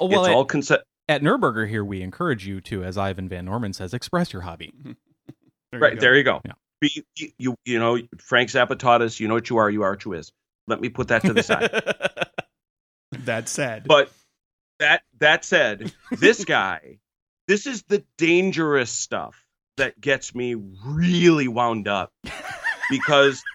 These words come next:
Speaker 2: if you watch, if you go to the Shinrin Yoku, which forest bath guy wants to take you on, forget about the fact that it's rank hucksterism.
Speaker 1: Mm-hmm.
Speaker 2: That, no, it
Speaker 3: <laughs>
Speaker 2: doesn't do that. Let's go to the fact that if you go to Shinrin Yoku,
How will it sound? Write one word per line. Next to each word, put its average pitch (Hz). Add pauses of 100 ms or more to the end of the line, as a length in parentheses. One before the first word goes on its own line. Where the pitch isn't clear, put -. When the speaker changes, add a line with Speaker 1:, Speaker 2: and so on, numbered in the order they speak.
(280)
Speaker 2:
if 170 (100)
you 226 (280)
watch, 175
if 160
you 151
go 165
to 208
the 180
Shinrin 156
Yoku, 139 (180)
which 131
forest 151
bath 107
guy 92 (260)
wants 120
to 104
take 123
you 113
on, 95 (280)
forget 262
about 185
the 131
fact 131
that 107
it's 107
rank 123
hucksterism. 87 (580)
Speaker 1:
Mm-hmm. 123
Speaker 2:
That, 135 (160)
no, 151
it 165
Speaker 3:
<laughs> -
Speaker 2:
doesn't 160
do 156
that. 107 (1200)
Let's 202
go 233
to 285
the 262
fact 123 (160)
that 170
if 135
you 170
go 180
to 247
Shinrin 151
Yoku, 127